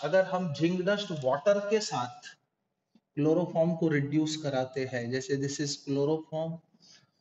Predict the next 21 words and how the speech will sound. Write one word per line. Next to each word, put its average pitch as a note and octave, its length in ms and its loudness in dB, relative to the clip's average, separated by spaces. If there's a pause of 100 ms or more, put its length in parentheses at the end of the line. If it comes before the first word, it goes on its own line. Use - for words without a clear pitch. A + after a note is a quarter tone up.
(300)
so C#3 220 -2
when C#3 240 0
reduced D3 840 2
by D3+ 140 2 (140)
zinc D3 400 0
dust D#3 400 0 (920)
and C#3+ 240 0 (100)
water, C#3+ 500 -4 (680)
then C#3 680 0 (640)
reduction D#3 800 -2
takes D3 280 -4
place C#3 420 0 (380)
to C#3 220 -2
form C#3+ 280 0
methane। C3 600 -4 (540)
So C#3+ 140 -4
complete E3 600 2
reduction C#3+ 600 0
होगा B2 260 -4 (100)
क्लोरोफॉर्म B2+ 600 -4 (120)
का, D3+ 140 -6